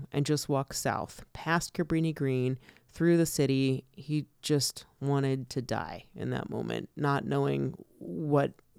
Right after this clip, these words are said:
what was ahead of him in his life. And realizing that feeling after he'd been half-heartedly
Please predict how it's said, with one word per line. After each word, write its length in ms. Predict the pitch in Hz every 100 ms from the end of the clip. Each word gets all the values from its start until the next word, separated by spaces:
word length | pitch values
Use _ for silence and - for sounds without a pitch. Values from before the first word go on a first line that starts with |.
| - 175 175
what 340 | - 415 185 165
was 140 | 175
ahead 300 | 175 147 156
of 100 | 139
him 300 | 127 - 135 -
in 120 | 131
his 140 | 113
life. 360 | 95 76 - - _ _ _ _ _ _ _ - - -
And 160 | 156 156
realizing 540 | 196 208 185 160 170
that 180 | 156 127
feeling 440 | - 151 135 127 127 - - - - _
after 300 | - 143 170
he'd 200 | 151 156
been 300 | 156 156 151
half-heartedly 1080 | 131 156 156 - 160 156 156 151 147 143